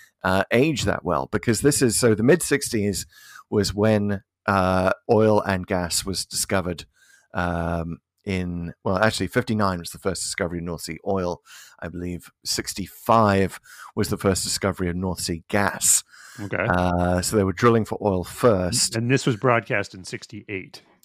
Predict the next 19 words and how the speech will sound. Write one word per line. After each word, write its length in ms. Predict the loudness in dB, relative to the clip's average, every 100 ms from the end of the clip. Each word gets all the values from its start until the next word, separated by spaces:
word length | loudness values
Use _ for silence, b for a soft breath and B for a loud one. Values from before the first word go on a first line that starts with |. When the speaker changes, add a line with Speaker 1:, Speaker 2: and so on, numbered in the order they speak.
| -8
Speaker 1:
In 80 | -4
sixty-eight, 840 | -2 -2 0 0 4 2 2 -4 0
Speaker 2:
Yeah. 160 | 0
Speaker 1:
yes. 160 | 0 -4
But 240 | 0 -2 0
as, 300 | 0 0 0
as 200 | 0 0
we 100 | 4
know, 200 | 6 6
and 80 | 6
we'll 120 | 2
get 180 | 2 4
into 200 | 4 2
this, 300 | 2 2 0 B B B 0
uh, 480 | 4 8 8 8 6
Victor 260 | 4 0
Pemberton, 440 | 2 2 2 -2 -4
the 80 | 2
writer, 460 | 2 2 0 -4